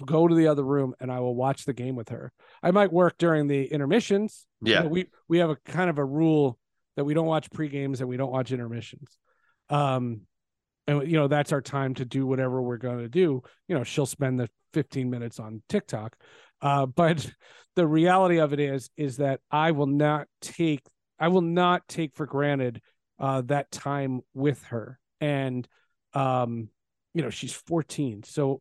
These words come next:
Speaker 1: I don't have that many more years before she's off doing her thing. I think that I've in part, you know, uh, she, she has embraced her sports fandom.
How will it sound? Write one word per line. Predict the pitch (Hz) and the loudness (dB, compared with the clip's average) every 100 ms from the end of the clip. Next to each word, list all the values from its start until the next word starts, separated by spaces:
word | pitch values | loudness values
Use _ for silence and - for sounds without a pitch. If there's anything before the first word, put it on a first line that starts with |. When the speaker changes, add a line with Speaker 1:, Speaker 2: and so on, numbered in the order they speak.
| - | -8
Speaker 1:
I | 139 | -8
don't | 202 262 - | -6 -8 -12
have | - 226 147 | -4 -2 -2
that | 123 156 - | -4 -6 -2
many | 175 160 | 0 0
more | 151 147 | 0 -2
years | 139 147 135 120 | 0 -2 -2 -4
before | 131 120 143 127 | -14 -10 -8 -8
she's | - 127 | -10 -10
off | 135 131 - _ _ _ _ - | -8 -8 -14 _ _ _ _ 2
doing | 160 160 | 4 4
her | 131 143 | 2 -2
thing. | - 254 180 - _ _ | 0 2 0 -4 _ _
I | 175 | -4
think | - - 262 247 | -2 2 2 2
that | 208 196 | 4 4
I've | 170 151 | 4 2
in | 151 | 0
part, | 131 - 175 180 - | -2 0 0 0 -2
you | 180 | -2
know, | 156 143 - | 0 -2 -4
uh, | 147 131 - 135 127 | -8 -8 -10 -10 -12
she, | - - 175 | -12 -12 -12
she | - 185 156 | -6 0 2
has | 151 | 2
embraced | 143 131 131 151 160 - - - _ _ _ _ - | 0 -2 0 2 2 0 -10 -20 _ _ _ _ -4
her | 160 | -2
sports | - - 165 151 - | -2 -2 0 0 -4
fandom. | - 156 175 165 117 101 | -6 -2 0 0 -2 -8